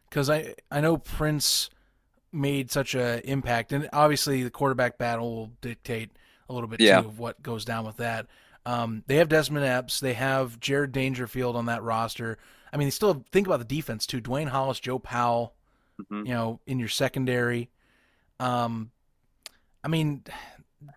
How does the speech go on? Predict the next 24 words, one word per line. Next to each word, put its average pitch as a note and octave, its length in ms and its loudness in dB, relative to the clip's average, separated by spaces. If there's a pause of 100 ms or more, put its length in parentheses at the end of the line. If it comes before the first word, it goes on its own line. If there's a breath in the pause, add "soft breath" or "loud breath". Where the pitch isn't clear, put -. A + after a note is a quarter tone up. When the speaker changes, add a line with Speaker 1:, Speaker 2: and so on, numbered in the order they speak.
(140)
Speaker 1:
Prince, B2+ 380 2
does D3+ 240 0
it, E3 160 -2
how - 200 2
much B3 180 0
does F#3+ 160 -2
it D#3+ 40 -2
move D#3 200 2
the D3 80 -4
needle D3 260 0
here? B2+ 180 0
'Cause, C3 220 -4
like, C#3 360 -8 (420 soft breath)
before C#4 340 4
this D#3+ 320 2
transaction, C#3 1000 2 (840)
I'm G#3 100 0
gonna A#3+ 120 0
be C3+ 100 0
honest G3 220 2
with D3 80 -2
you, C3+ 100 0
I E3+ 180 2
had D#3 600 4